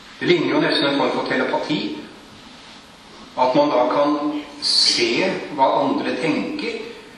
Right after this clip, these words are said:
Man kan på en måte, eh, lese andre menneskers bevissthet. Det er det som ligger under. Det er ikke noe ukjent. Den måten å tenke på heller, dette med at en,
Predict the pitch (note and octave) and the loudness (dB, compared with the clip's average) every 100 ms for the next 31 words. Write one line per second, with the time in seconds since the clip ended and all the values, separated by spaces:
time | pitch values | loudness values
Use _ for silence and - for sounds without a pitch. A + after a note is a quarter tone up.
0 | - - B2+ B2+ - C#3 C#3 C3+ C#3+ B2 | -20 -2 2 2 2 2 2 0 0 0
1 | - C#3 C#3 - - - - C3+ C3 B2 | 0 0 0 -4 -10 -14 -16 -12 -4 -2
2 | B2 B2 B2+ D3 D3+ - - D3 C#3 D#3 | -2 -2 0 2 2 2 0 0 2 2
3 | - D3 - - - C3 - D3+ A#2+ - | 2 0 0 0 0 -2 -2 -2 0 2
4 | - F#3+ - - - D3 D3 C#3 C3 B2+ | 2 0 -2 -6 -6 -2 0 0 0 -2
5 | A#2 - - - - - - - - - | -2 -4 -4 -6 -10 -14 -20 -20 -20 -20
6 | - - - - - C3+ D3 D3 D3+ D#3+ | -20 -20 -20 -20 -10 0 2 2 0 0
7 | D3 C#3+ D3 D3 D3 C#3+ D3 D3+ C#3+ - | 0 0 0 2 2 2 0 0 0 0
8 | - C3+ - - - - - - - A#3+ | 0 0 -2 -2 0 0 0 -2 -2 0
9 | A#3 A#3 B3+ | 0 0 0